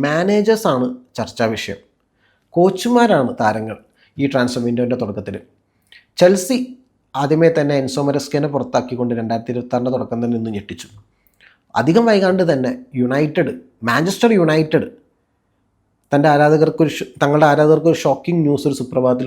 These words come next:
പുറത്തുവിട്ടു, റൂബൻ അമോറിമിനെയും ക്ലബ്ബ് പറഞ്ഞു വിട്ടു എന്നുള്ളത്. എന്തായാലും ചെൽസി അവരുടെ പുതിയ ഹെഡ് കോച്ചിനെ നിയമിച്ചു കഴിഞ്ഞു എന്നുള്ളതാണ്.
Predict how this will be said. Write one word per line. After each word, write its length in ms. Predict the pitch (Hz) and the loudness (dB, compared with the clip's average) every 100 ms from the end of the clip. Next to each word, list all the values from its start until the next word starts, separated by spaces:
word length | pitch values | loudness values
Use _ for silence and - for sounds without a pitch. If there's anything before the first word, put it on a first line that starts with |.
| 131 | -6
പുറത്തുവിട്ടു, 480 | 123 123 131 123 120 120 | -6 -2 -2 -2 -4 0
റൂബൻ 240 | 131 147 160 | 4 4 4
അമോറിമിനെയും 500 | 135 127 123 120 123 - - - | 2 0 0 0 -4 -8 -8 -2
ക്ലബ്ബ് 260 | 117 120 123 | -2 -2 0
പറഞ്ഞു 300 | 120 120 135 147 | 0 2 2 0
വിട്ടു 220 | - 131 113 | 0 0 0
എന്നുള്ളത്. 300 | 104 98 - _ _ - - - - | -2 -10 -12 _ _ -20 -20 -20 -10
എന്തായാലും 240 | 123 156 170 | 0 2 4
ചെൽസി 280 | 165 170 - 220 | 2 2 2 2
അവരുടെ 200 | 202 190 | 4 0
പുതിയ 220 | 170 156 175 160 | 0 2 4 2
ഹെഡ് 140 | 147 - | -2 -2
കോച്ചിനെ 380 | 147 143 135 139 - - - 127 | -2 0 -2 -2 -4 -18 -16 0
നിയമിച്ചു 380 | 123 123 127 156 143 | 2 4 2 0 2
കഴിഞ്ഞു 240 | 123 135 131 | 2 2 0
എന്നുള്ളതാണ്. 440 | 123 117 110 | -2 -2 -2